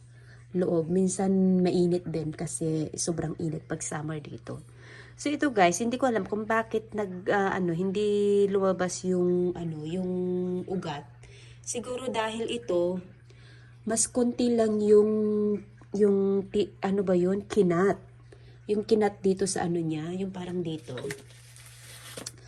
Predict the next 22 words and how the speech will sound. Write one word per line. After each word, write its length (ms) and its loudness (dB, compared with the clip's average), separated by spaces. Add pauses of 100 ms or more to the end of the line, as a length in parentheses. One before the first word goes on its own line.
(280)
Parang 240 2
ganito 480 4
siya. 400 -4 (240)
Konti 320 2
lang 240 4
yung 160 4
kinat 400 -2
dito. 720 -4 (540)
So, 320 -2
pag 160 2
mag-, 240 0 (240)
magpapabuhay 880 4
kayo, 240 2
piliin 480 2
ninyo 320 4
yung 400 2 (800)
mahaba. 560 2 (1300)
Yung 160 2
mahaba 400 4
na 80 2
ganyan, 400 2
oh. 80 -2